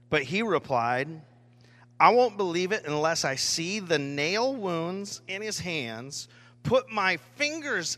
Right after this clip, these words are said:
into them, and place my hand into the wound in his side.'" Okay, Thomas, <laughs> that's a little graphic, right?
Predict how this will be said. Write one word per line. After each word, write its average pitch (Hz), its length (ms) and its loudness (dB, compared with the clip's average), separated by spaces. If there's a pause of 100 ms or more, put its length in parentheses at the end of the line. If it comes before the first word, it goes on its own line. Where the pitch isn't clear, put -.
(140)
into 226 460 -2
them, 131 540 -2 (540)
and 190 220 2
place 220 440 -2
my 180 260 2
hand 202 680 0 (640)
into 311 640 0
the 254 160 -2
wound 190 920 -2 (1120)
in 214 120 0
his 180 200 -2
side.'" 135 680 0 (1300)
Okay, 156 240 2
Thomas, 110 460 -2
<laughs> - 60 -6
that's - 260 6
a 277 40 10
little 262 280 6
graphic, 175 680 6
right? 165 380 6